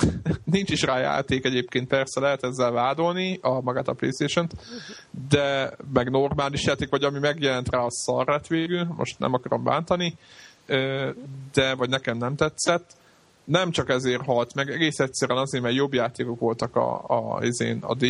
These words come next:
S-en. És ezt nem lehet, ez nem, ez nem, ö, az, azon múlik, hogy izén. Hogyha kicsit Angry Birds-el lövöldözni akarok, ami öt perc, az tök jó,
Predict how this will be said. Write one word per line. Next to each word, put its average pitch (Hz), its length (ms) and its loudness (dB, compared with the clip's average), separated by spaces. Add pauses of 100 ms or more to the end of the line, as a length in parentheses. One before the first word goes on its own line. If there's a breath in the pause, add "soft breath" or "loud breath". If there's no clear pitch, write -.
(140)
S-en. 117 420 -4
És 131 180 0
ezt 123 180 0
nem 147 200 2
lehet, 131 280 0
ez 135 200 0
nem, 143 300 0 (300 soft breath)
ez 123 140 0
nem, 139 260 0
ö, 123 340 0
az, 131 360 0
azon 131 340 2
múlik, 123 380 0
hogy 120 120 0
izén. 117 240 0
Hogyha 135 300 2
kicsit 160 340 0
Angry 165 320 2
Birds-el 135 440 2
lövöldözni 156 600 0
akarok, 160 360 0
ami 123 180 0
öt 131 220 0
perc, 123 300 0
az 120 160 -4
tök 139 220 0
jó, 165 220 2